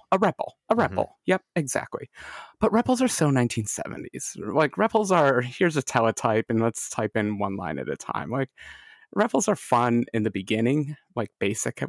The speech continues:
Speaker 1: had a repl, but they're not fun. You can't write real code in them. It's annoying. So what do we have instead? We have giant, um, big text editors, and then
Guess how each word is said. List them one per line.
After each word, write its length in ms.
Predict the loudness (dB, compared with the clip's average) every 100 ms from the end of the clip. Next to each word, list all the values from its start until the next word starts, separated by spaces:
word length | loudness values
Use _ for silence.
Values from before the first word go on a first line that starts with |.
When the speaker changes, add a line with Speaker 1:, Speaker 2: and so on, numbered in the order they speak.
| -6
Speaker 1:
had 180 | -2 0
a 60 |
repl, 440 | 2 0 2 2 0 _ -20 -14 -4
but 120 | 0
they're 100 | 2
not 260 | 2 2 -2
fun. 600 | 2 2 4 0 -2 -8 _ _
You 140 | -6 -4
can't 260 | -2 0
write 200 | -2 -2
real 200 | -4 -6
code 300 | -6 -6 -6
in 80 | -6
them. 220 | -8 -10 -12
It's 120 | -6
annoying. 300 | 0 0 0 -4 _ _ _ _ _ _ _ _ -20 -20 -20 -20 -18 -8
So 380 | 0 4 4
what 260 | 2 2 2
do 60 | 4
we 160 | 2
have 180 | 2 0
instead? 360 | -2 -2 -2 -2
We 100 | -2
have 260 | 0 -2 0
giant, 400 | 0 2 0 -2 -2
um, 320 | 0 0 -2
big 260 | -4 -4
text 340 | -2 -2 -2 0
editors, 640 | 2 4 4 4 4 2
and 140 | 0
then 280 | 0 -2 -4